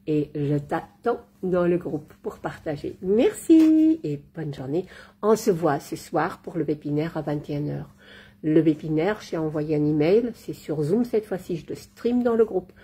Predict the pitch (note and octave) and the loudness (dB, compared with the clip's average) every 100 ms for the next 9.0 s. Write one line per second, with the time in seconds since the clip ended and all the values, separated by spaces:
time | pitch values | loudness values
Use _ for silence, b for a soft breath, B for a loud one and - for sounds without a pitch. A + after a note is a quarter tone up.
0 | B B B B E3 D#3+ E3 D3+ E3 E3 | B B B B 0 2 0 2 0 0
1 | F3 F3+ F#3+ A3+ A3+ - - G3+ G3+ - | 0 0 0 -2 -8 -14 -6 -6 -6 -6
2 | E3+ D#3+ - - E3+ F3 F3+ F#3+ F3 E3+ | -4 -4 -6 -10 -6 -4 -2 0 0 -2
3 | - - D#3+ D3+ D3 D3+ C#3+ E3 D#3 D3 | -6 -6 -4 -4 -6 -10 -6 -6 -6 -10
4 | - D3 - - _ B B B B - | -10 -12 -12 -16 _ B B B B 0
5 | D#3+ D3+ - _ _ _ F#3+ - - D#3+ | 2 2 -2 _ _ _ -14 -10 -4 -2
6 | D#3 D3+ D#3 - _ _ _ _ _ - | 0 -2 -6 -10 _ _ _ _ _ -10
7 | C#3 C3 - D3+ D#3 D3+ D3+ D#3 D#3+ D#3 | -8 -6 -4 -4 0 0 0 -4 -4 0
8 | D3+ D#3+ D#3 C#3+ D3 - E3+ D#3 C#3+ | 0 -2 -4 -4 -6 -8 -6 -2 -2